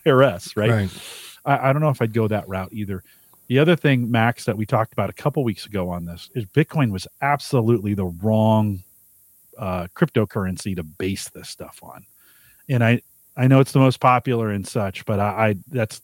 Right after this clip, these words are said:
Speaker 1: that was not, if this thing ever goes, i-, if this thing ever goes big, Bitcoin will not scale out that way.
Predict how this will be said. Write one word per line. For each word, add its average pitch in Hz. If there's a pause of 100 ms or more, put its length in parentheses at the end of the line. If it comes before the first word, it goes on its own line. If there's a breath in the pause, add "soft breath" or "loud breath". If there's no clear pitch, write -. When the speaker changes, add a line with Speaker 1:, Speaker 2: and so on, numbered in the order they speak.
(100)
Speaker 1:
that 120
was 107
not, 110
if 127
this 151
thing 160
ever 113
goes, 101 (840)
i-, - (140)
if 139
this 170
thing 180
ever 131
goes 107
big, 98
Bitcoin 123
will 92
not 92
scale 87
out 85 (280)
that 95
way. 95